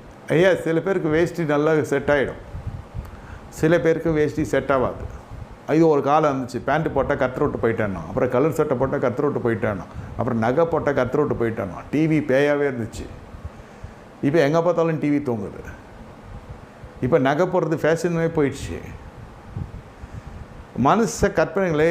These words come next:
உபதேசங்க போதித்து, நீங்க போ-, போதனை செய்யற, வீணாக எனக்கு ஆராதனை செய்யணும், ஆராதனை டா-, டாக்கிங்,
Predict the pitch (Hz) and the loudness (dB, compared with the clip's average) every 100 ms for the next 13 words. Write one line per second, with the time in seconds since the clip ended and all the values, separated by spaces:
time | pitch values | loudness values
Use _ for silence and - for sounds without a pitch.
0 | 170 160 165 165 160 151 127 151 151 - | 4 2 2 2 2 0 2 2 0 0
1 | 127 127 131 131 - - - - - - | 2 4 4 2 -2 -8 -18 -16 -14 -2
2 | 123 139 131 123 139 135 139 165 165 147 | 2 4 4 2 2 2 4 2 2 0
3 | 139 135 127 147 185 185 190 165 180 156 | 0 2 2 2 2 4 4 4 2 2
4 | 139 139 165 160 151 143 131 120 139 170 | 2 2 2 2 -2 -2 0 2 4 4
5 | 151 151 127 - 135 131 117 135 165 - | 2 0 -4 0 2 2 2 2 2 0
6 | 147 | 0